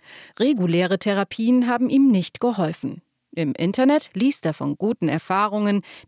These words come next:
die andere Patienten mit Psilocybin gemacht haben. Das ist der Wirkstoff, der in Magic Mushrooms, in halluzinogenen Pilzen steckt. Alex möchte Psilocybin ausprobieren,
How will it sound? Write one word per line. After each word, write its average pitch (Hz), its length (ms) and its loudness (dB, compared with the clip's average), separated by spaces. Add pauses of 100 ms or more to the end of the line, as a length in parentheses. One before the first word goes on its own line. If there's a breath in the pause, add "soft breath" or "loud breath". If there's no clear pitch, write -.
die 269 100 0
andere 269 280 2
Patienten 190 680 -2
mit - 280 -2
Psilocybin 185 960 -2
gemacht 143 380 -6
haben. 135 280 -6 (220)
Das 175 200 -4
ist - 160 -8
der 156 140 -2
Wirkstoff, 208 500 0
der 170 160 0
in 151 180 0
Magic 180 400 -2
Mushrooms, 185 640 -2 (240 loud breath)
in 233 240 0
halluzinogenen 233 880 0
Pilzen 170 420 -2
steckt. - 420 -12 (480 loud breath)
Alex 220 420 0
möchte 262 320 2
Psilocybin 254 840 0
ausprobieren, 190 760 0